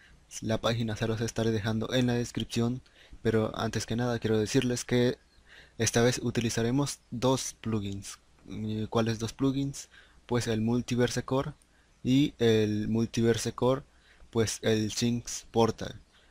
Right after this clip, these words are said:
Este plugin, eh, tiene varios, eh, varios plugins creados especialmente para esto, así como sus extensiones. Y bueno, pues, eh,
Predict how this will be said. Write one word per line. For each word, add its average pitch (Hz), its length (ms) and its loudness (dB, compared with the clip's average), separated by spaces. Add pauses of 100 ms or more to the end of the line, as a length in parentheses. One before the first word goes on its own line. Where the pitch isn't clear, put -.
Este - 240 -2
plugin, 131 540 2
eh, 110 320 0
tiene 113 640 2 (460)
varios, 117 840 4 (800)
eh, 110 760 0 (1000)
varios 110 400 4 (300)
plugins 113 920 0
creados 117 540 6 (220)
especialmente 110 680 0
para 113 220 4
esto, 156 300 -2 (920)
así 113 220 0
como 113 240 0
sus - 240 -4
extensiones. 117 800 -4 (440)
Y 117 100 0
bueno, 127 240 4
pues, - 300 -6
eh, 117 480 2